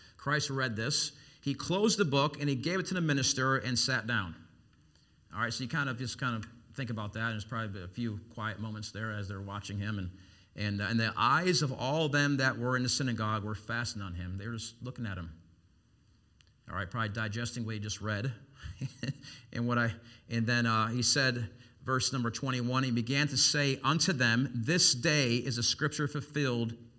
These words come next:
in your ears." And he said, verse twenty-two, and, uh, and, uh, the people there,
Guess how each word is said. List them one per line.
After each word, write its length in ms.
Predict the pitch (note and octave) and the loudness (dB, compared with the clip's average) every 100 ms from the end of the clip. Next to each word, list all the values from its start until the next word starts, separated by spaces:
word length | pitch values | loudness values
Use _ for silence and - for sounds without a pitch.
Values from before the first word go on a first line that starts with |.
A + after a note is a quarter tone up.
| - | -6
in 160 | B2 B2 | 0 4
your 180 | A#2+ | 4
ears." 500 | A#2+ A#2+ G2+ F2+ - - - - - - - | 6 4 2 -2 -8 -10 -20 -20 -20 -20 -8
And 140 | - C#3+ | 0 4
he 80 | C3+ | 6
said, 300 | - F#3 D#3+ | 6 6 4
verse 120 | D3+ | 2
twenty-two, 560 | E3 D#3+ - F3 E3 D#3 | 2 2 2 4 4 4
and, 140 | D3 | 2
uh, 180 | C#3+ C#3 | 2 -2
and, 220 | C3 C3 | -2 0
uh, 180 | A#2+ A2+ - - | 0 -2 -6 -14
the 80 | G#2 | -4
people 360 | D#3 E3 C3+ | -2 0 0
there, 260 | B2 B2 | 2 4